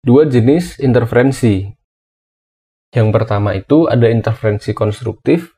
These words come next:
dan interferensi destruktif. Jika beda fasanya itu merupakan bilangan bulat, yaitu nol, satu,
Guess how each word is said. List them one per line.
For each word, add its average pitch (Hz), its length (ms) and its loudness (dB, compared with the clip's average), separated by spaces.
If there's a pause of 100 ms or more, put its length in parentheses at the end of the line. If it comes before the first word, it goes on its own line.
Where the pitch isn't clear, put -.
dan 123 320 0
interferensi 117 720 -2
destruktif. 107 800 -4 (1200)
Jika 175 600 0
beda 139 260 4
fasanya 143 560 0
itu 156 640 2
merupakan 131 880 0 (160)
bilangan 156 800 2 (160)
bulat, 110 400 2 (240)
yaitu 110 400 2
nol, 135 720 0 (320)
satu, 156 880 2